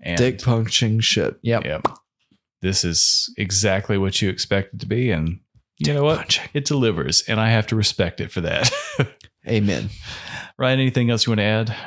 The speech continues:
Speaker 1: Or the, will that do us for this week?
Speaker 2: Um, yeah, I think that'll do us. I, I don't know. I love Jackass.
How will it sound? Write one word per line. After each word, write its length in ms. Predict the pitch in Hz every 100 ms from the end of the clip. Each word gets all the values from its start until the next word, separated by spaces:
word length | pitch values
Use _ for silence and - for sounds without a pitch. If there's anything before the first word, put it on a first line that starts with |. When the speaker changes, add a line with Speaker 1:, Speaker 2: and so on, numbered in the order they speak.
| -
Speaker 1:
Or 160 | 104
the, 140 | 95 101
will 80 | 101
that 220 | 98 98
do 180 | 98 95
us 180 | 92
for 400 | - 95 90 113 101
this 220 | 98 -
week? 400 | 92 90 - - - _ _ -
Speaker 2:
Um, 480 | 175 196 202 196 185 _
yeah, 380 | - 170 233 220
I 100 | -
think 180 | 196 185
that'll 240 | 190 185
do 260 | 175 165 170
us. 180 | 175 -
I, 600 | - 139 135 135 135 143 - _ _ -
I 60 | 120
don't 140 | 104
know. 220 | 98 92 110 -
I 80 | 110
love 240 | 113 113
Jackass. 920 | 98 104 98 107 104 98 98 - -